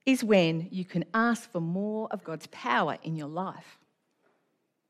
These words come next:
to fill you up again, so that you will be renewed and refueled.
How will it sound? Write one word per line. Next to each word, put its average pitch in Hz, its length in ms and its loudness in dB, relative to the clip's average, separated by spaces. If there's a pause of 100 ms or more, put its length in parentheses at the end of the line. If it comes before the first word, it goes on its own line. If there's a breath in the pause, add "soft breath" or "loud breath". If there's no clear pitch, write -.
(580)
to 208 120 4
fill 269 320 4
you 285 320 6
up 185 360 4
again, 151 440 -2 (1800)
so 214 200 4
that 202 140 6
you 247 340 6
will 277 100 2
be 220 240 8
renewed 214 760 4
and 226 180 4
refueled. 185 680 -2